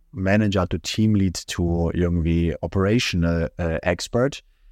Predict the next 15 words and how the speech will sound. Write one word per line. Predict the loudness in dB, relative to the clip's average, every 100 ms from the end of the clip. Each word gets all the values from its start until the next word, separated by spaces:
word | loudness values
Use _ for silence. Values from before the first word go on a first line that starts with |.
| _ _ -4
Relationship | 0 2 2 0 -2 0 0 0
und | 0
dann | 0
sind | 0
die | -2
gar | 2 2
nicht | 2
mehr, | 0 0 0 0 -4 -4
äh, | -2 -2 -2
attached, | -6 0 0 0 -2 -4
ja, | 0 2 2
also | 0 -2
du | -4
bist | -4 -6 -4 -6 -2
quasi | 0 0 0 -4